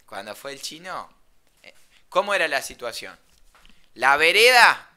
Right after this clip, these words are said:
en la vereda estaban todos. Eh, y estaba el local, con un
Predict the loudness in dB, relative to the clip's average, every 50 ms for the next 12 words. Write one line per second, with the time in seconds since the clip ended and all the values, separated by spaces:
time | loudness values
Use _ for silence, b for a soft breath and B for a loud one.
0 | _ _ _ _ _ _ _ _ _ _ _ _ _ -16 -8 -6 -4 -4 -4 -4
1 | -4 -4 -2 -2 -2 -2 -4 -4 -2 -2 -2 -2 -2 -6 -6 -6 -6 -6 -6 -8
2 | -12 -16 -18 -20 _ _ -20 -16 -14 -12 -12 -10 -8 -6 -6 -4 -6 -6 -8 -12
3 | _ b b b b b b b b b b b b b -12 -12 -8 -2 2 4
4 | 4 4 4 2 0 0 0 2 4 4 4 4 0 -8 _ _ _ _ _ _
5 | _ _ _ _ _ _ -6 -6 -4 -4 -6 -10 -12 -14 -20